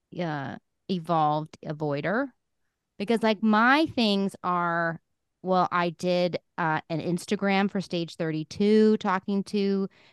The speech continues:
emerging writers, and on Friday I'm gonna do an Ask Me Anything. Like, it's all very <laughs> altruistic and giving, but it's still taken away from the writing time. And that's just what it is. Like, there,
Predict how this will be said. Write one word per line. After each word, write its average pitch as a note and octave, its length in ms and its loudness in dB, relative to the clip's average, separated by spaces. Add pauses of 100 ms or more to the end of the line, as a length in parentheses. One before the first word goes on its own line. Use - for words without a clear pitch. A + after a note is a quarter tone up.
emerging G3 380 2
writers, F#3+ 440 2
and D#3+ 80 -6
on C3 120 -6
Friday F3 440 4
I'm F3 120 2
gonna D#3+ 160 0
do D#3 160 -4
an C#3+ 80 -4
Ask C#3 260 -6
Me D3+ 140 -4
Anything. F#3+ 640 0
Like, D#3 240 -4 (120)
it's G#3+ 180 -4
all D4+ 340 4 (100)
very A#3 420 4
<laughs> - 40 -6
altruistic G3 1080 -2 (320)
and G#3+ 300 2
giving, A#3 560 2 (720)
but C4 140 6
it's C4 120 2
still G#4+ 160 6
taken D4 300 6
away A3 460 6 (400)
from F#3+ 220 4
the E3 80 2
writing F3 300 4
time. A#2+ 260 -8 (360)
And E3+ 140 2
that's G3+ 260 2
just - 340 -4
what E3 200 0
it D3+ 140 -2
is. - 400 0
Like, C#3+ 320 0
there, F#3+ 260 2